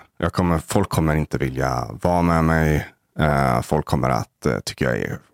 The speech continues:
fett jävla konstig. Och jag letar ofta efter förhållningssätt, eh, regler, kanske, ja, letar efter rollen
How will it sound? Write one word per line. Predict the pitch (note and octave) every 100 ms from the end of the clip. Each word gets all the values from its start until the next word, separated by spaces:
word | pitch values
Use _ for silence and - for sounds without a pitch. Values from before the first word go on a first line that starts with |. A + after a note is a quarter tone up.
| _ _ _ _ _ - -
fett | D3+ -
jävla | D2+ B1 -
konstig. | D#2 C#2+ - D2 A#1+ A#1 - _ _ _ _ _ _ _ _ _
Och | E2+
jag | D#2+
letar | D#2 E2 D#2 - E2 D#2 - _
ofta | F2+ - E2+
efter | E2+ - D#2+ C#2+ B1+ - _ _ _ _ _ _ - -
förhållningssätt, | - F2+ G2 F2 F2 E2 - G#2 - - - - _ -
eh, | E2 D#2+ D2 A#1+
regler, | G#1+ D#2 E2 D#2 D2+ D#2 D2 D#2+ -
kanske, | - F2 D#2+ D#2 -
ja, | E2 D2+ E2+
letar | E2+ F2 -
efter | E2 - D2
rollen | D2 C#2 C#2 C2